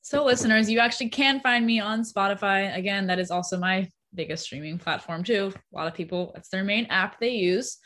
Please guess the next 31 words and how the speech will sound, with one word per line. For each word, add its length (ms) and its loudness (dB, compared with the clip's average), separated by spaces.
for 140 2
streaming. 580 0
Uh, 300 0
SoundCloud 600 2
seems 280 -2
to 80 -6
have 160 0
been 320 2
gone 240 4
out 120 4
of 60 0
style, 380 2
but 120 -2
I 60 4
used 280 -2
to 80 -10
post 400 -2
everything 420 0
only 300 2
there. 480 4
But 120 2
yeah, 120 6
find 200 2
me 100 2
Apple 220 2
Music, 300 -2
Spotify 500 2
for 140 -2
the 80 -4
people 300 -2
that 240 0